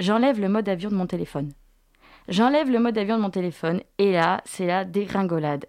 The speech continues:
L'avion se crache carrément. Macron a parlé, retour à la réalité. Ma mère, qui savait que j'étais au théâtre, m'appelle pour me raconter un peu la situation. Couvre-feu à vingt et une heures. Vingt et une heures, ou plus précisément vingt et une heures et quart,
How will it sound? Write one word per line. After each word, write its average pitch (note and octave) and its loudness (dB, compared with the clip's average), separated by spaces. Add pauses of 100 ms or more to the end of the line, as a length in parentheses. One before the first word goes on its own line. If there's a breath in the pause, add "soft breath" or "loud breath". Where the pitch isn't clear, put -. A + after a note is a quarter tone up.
(100)
L'avion F#3+ 0
se - -6
crache F3 -4
carrément. D#3+ -2 (380 loud breath)
Macron A3+ 2
a G3+ 4
parlé, F#3 0
retour A3 -2
à G#3 2
la F3+ 0
réalité. F3 -4 (540 soft breath)
Ma F3 2
mère, A#3+ 2
qui G#3+ -4
savait G#3 -2
que F3+ -6
j'étais F#3+ -4
au F3 -2
théâtre, G3+ 0
m'appelle G3+ 0
pour F#3 -10
me F3 0
raconter E3 -2
un F3 0
peu F#3+ -4
la F3+ -2
situation. F3 -6 (360 loud breath)
Couvre-feu A3 0
à E3+ 0
vingt G3 -4
et G3 0
une E3+ 0
heures. C#3+ -8 (480 soft breath)
Vingt G3+ 0
et A3+ 2
une G3 2
heures, B3 -2 (240 loud breath)
ou G3 -4
plus A#3 -2
précisément F#3+ -4 (240 loud breath)
vingt F#3+ -2
et G3 0
une F3+ 0
heures F3 -2
et D#3+ -2
quart, G#3 -4